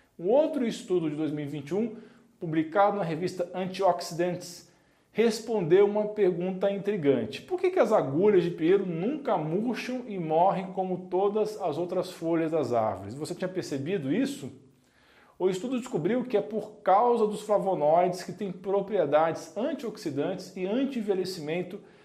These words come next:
bem impressionantes. Não para por aí, minha gente. O chá de agulha de pinheiro, como também os nós entre suas agulhas e galhos, têm qualidades expectorantes e descongestionantes.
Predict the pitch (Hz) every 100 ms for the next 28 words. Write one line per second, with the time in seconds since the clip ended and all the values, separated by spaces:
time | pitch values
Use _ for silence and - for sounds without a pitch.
0 | _ - 120 123 175 214 220 202 190 -
1 | 185 139 117 - - - - _ _ _
2 | 123 143 139 139 156 185 185 208 208 175
3 | 170 156 127 113 113 - 175 135 - -
4 | 208 233 190 156 151 147 143 139 131 143
5 | 185 160 - - 160 160 - 160 165 202
6 | 190 - - 175 156 139 160 185 214 202
7 | - 180 147 147 - 151 139 127 123 131
8 | 117 120 131 165 160 127 - - 170 185
9 | 180 175 165 139 143 151 151 - - 196
10 | 214 - - 175 170 - 147 127 170 170
11 | - - 175 147 135 190 226 214 - 202
12 | 185 151 170 - 196 156 170 160 - -
13 | -